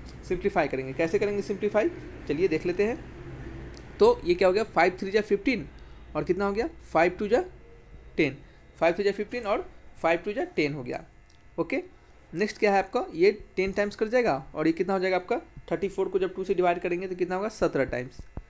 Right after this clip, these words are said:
क्या होगा, सत्रह गुने तीन, सत्रह गुने तीन इक्यावन हो गया, upon क्या हो गया, दस हो गया। तो ये कितना हो गया, फ़ाइव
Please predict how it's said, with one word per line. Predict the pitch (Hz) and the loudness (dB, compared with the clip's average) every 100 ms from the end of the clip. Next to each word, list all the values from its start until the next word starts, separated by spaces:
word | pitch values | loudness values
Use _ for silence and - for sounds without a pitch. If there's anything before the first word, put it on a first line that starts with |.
| - - - | -16 -18 0
क्या | 175 | 2
होगा, | 175 202 | 2 2
सत्रह | 175 170 202 | 0 2 0
गुने | 202 196 | 0 -2
तीन, | 214 262 - - - - - - | -4 -8 -10 -18 -20 -20 -20 -6
सत्रह | 165 151 196 | -2 0 0
गुने | 185 202 214 | 0 -2 -2
तीन | 208 220 339 - - - - | -4 -4 -6 -10 -20 -20 -10
इक्यावन | 156 160 156 180 202 | -2 6 6 6 0
हो | 226 | 2
गया, | 240 156 - - | 4 2 -2 -10
upon | 156 175 180 | -6 -2 0
क्या | 196 | 0
हो | 185 | 0
गया, | 214 | 0
दस | 175 147 147 | 2 0 0
हो | 135 | -2
गया। | 123 - - - - | -2 -4 -12 -20 -2
तो | 151 | 6
ये | 175 | 6
कितना | 180 196 | 6 0
हो | 202 | -2
गया, | 220 | -2
फ़ाइव | - - 170 | -2 2 4